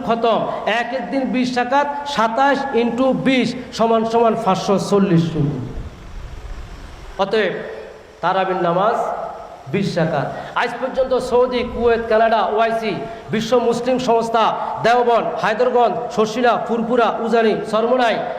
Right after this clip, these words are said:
যত আছে, এই পর্যন্ত কেউ এ কথা বলে নাই তারাবির নামাজ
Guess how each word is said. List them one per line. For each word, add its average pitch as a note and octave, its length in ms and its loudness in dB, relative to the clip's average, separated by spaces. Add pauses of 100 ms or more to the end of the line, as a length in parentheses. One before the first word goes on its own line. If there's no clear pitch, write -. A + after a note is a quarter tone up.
(200)
যত A3+ 240 2
আছে, A#3+ 420 2 (240)
এই A#3 140 6
পর্যন্ত A3+ 540 2 (120)
কেউ C#4+ 180 4
এ C4 160 6
কথা A3+ 220 2
বলে F#3+ 320 2
নাই B3 340 2 (200)
তারাবির F3+ 380 2
নামাজ F3 380 4